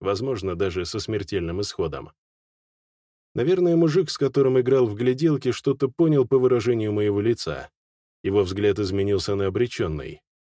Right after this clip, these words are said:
Я понял, что не стану убивать этих людей. Тогда я громко, чтобы слышно было всем, сказал: «Я не стану вас убивать сейчас,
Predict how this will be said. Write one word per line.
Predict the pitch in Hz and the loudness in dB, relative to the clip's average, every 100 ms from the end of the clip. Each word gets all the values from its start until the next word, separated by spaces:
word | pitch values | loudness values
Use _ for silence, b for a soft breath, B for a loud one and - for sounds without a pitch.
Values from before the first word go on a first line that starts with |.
| _ _ _ _ - | _ _ _ _ -4
Я | - | -2
понял, | - 147 110 85 | 0 0 0 -2
что | - 98 | -4 -2
не | 95 | -2
стану | - 101 90 | -2 -4 -2
убивать | 90 101 95 82 | -2 -2 -2 -4
этих | 87 87 104 | -6 -8 -6
людей. | 107 92 71 - _ _ _ _ _ _ - | -6 -6 -10 -12 _ _ _ _ _ _ -4
Тогда | 101 107 107 | 0 2 2
я | |
громко, | 101 127 120 95 | 4 2 2 -2
чтобы | 82 107 98 | -4 -2 -2
слышно | 92 117 104 110 | 0 -2 -2 -2
было | 107 104 | 0 0
всем, | 95 117 107 | 0 -2 -4
сказал: | - 117 110 95 73 - _ _ _ _ _ _ _ | -4 -4 -2 -4 -4 -10 _ _ _ _ _ _ _
«Я | 87 110 131 | -2 2 2
не | 131 | 2
стану | - 131 135 139 | 2 2 4 4
вас | 135 131 135 | 2 2 2
убивать | 131 135 131 | 4 4 2
сейчас, | - 131 - 139 90 78 - | 0 -4 -2 0 0 -4 -10